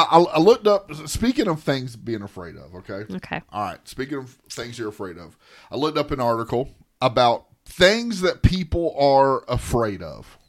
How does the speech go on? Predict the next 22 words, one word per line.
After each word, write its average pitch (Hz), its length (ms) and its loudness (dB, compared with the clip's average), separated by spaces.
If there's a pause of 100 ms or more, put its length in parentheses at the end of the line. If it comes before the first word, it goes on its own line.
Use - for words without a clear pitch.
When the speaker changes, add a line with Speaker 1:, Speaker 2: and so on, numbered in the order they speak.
(180)
Speaker 2:
Okay. 180 380 -4 (340)
Speaker 1:
And 143 420 2
I 135 120 0
found 185 320 2
an 180 100 2
article 151 360 4
from 127 340 -2
A 139 180 4
B 143 220 0
C, 117 720 -2 (880)
like 110 220 -2
the 104 200 0 (140)
T 139 220 0
V, 107 380 -6
the 120 100 -8
television 107 560 0
network, 92 600 -8 (460)
and 131 500 -2
they 143 320 0
listed 160 640 -2 (680)
ten 226 540 0 (160)
of 123 300 0